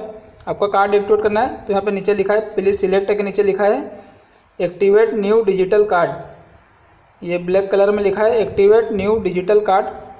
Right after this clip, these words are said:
उस पर ही आपको क्लिक करना है। तो जैसे आप उस पर क्लिक करोगे तो यहाँ पे वो चार अंकों का पिन मांग रहा है, तो आप यहाँ पे चार अंकों का एक पिन डाल दीजिए। जैसे आप पिन डालोगे उसके बाद में continue के बटन पर क्लिक कीजिए।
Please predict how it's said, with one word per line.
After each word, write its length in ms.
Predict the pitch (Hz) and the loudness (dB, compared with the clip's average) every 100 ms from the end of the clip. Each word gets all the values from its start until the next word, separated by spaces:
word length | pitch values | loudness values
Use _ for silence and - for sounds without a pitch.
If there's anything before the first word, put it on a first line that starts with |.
| - 180 | -12 -10
उस 140 | 175 | -4
पर 180 | 214 214 | 2 4
ही 60 | |
आपको 200 | 214 214 | 4 2
क्लिक 260 | 214 196 185 | -2 -2 0
करना 220 | 165 151 | -2 -2
है। 160 | 143 143 - | -6 -10 -18
तो 60 | - | -12
जैसे 260 | 170 165 202 | -8 -2 2
आप 80 | |
उस 120 | 208 208 | 2 0
पर 80 | 208 | -2
क्लिक 260 | 208 202 | 0 0
करोगे 280 | 208 208 240 | 4 4 4
तो 680 | - - - - - - 175 | 0 -10 -18 -20 -20 -10 -4
यहाँ 120 | 180 | 0
पे 100 | 196 | 2
वो 100 | 208 | 2
चार 220 | 208 185 | 4 2
अंकों 200 | 196 202 | 2 0
का 140 | 208 208 | 0 2
पिन 160 | 202 | 2
मांग 140 | 208 202 | 2 2
रहा 120 | 202 | 0
है, 140 | 247 - - | 0 -6 -4
तो 80 | 202 | 0
आप 160 | 190 | 2
यहाँ 120 | 196 196 | 2 2
पे 180 | 220 302 - - - - - - - - | 2 0 -8 -16 -20 -20 -20 -20 -14 -2
चार 200 | 180 185 | 2 2
अंकों 200 | 202 196 | 2 2
का 80 | 208 | 2
एक 120 | 202 | 2
पिन 180 | 196 202 | 0 2
डाल 160 | 202 | 4
दीजिए। 320 | 202 196 226 254 - - - - - - - - - - - - - - - - - - - - - - - - - - - - - - - - - - - - - - | 2 2 0 -2 -12 -16 -18 -20 -20 -20 -20 -20 -20 -20 -20 -20 -20 -20 -20 -20 -20 -20 -20 -20 -20 -20 -20 -18 -18 -18 -18 -16 -16 -16 -18 -18 -20 -20 -20 -20 -16 -4
जैसे 240 | 180 185 | -2 2
आप 80 | 233 | 0
पिन 200 | 233 214 | 2 2
डालोगे 260 | 214 214 226 | 4 4 4
उसके 160 | 226 | 4
बाद 200 | 208 208 | 2 2
में 100 | 214 233 | 0 -2
continue 340 | 185 185 202 | 0 0 0
के 60 | 214 | 0
बटन 220 | 208 214 | 0 0
पर 80 | 214 | 0
क्लिक 240 | 202 196 | 0 0
कीजिए। 240 | 214 220 | -2 -2